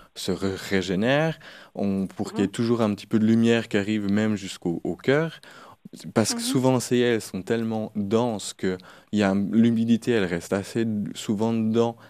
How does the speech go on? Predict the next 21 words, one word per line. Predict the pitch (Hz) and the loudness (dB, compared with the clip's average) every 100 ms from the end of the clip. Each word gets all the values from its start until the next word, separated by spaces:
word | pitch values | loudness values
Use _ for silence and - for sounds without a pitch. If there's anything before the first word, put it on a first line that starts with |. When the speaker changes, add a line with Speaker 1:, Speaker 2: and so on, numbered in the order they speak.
| - | -10
Speaker 1:
et | 95 | -8
elles | 90 | -6
sont | 98 90 | -6 -6
taillées | 104 110 | -2 -2
régulièrement, | 107 110 107 110 110 107 113 | 0 0 2 0 0 -2 -6
ce | - | -8
qui | - - | -14 -4
fait | 135 139 | 0 2
qu'aussi | 120 113 123 | 2 0 -2
on | 113 | -2
peut | 101 | 0
avoir | 92 95 | -2 -4
des | 95 90 | -4 -2
maladies | 98 101 90 | -2 -2 -4
fongiques. | 82 87 87 127 - - - - - | -8 -10 -10 -10 -12 -20 -20 -16 2
Donc | 104 - - - | 2 2 -6 -2
le | 98 135 | 2 2
thuya, | - 110 110 123 - | 2 2 2 2 -2
c'est | - 95 110 92 | -6 -2 -2 -2
vraiment, | 95 101 110 107 117 - | -4 -2 0 -2 -2 -4
euh, | 87 82 | -4 -4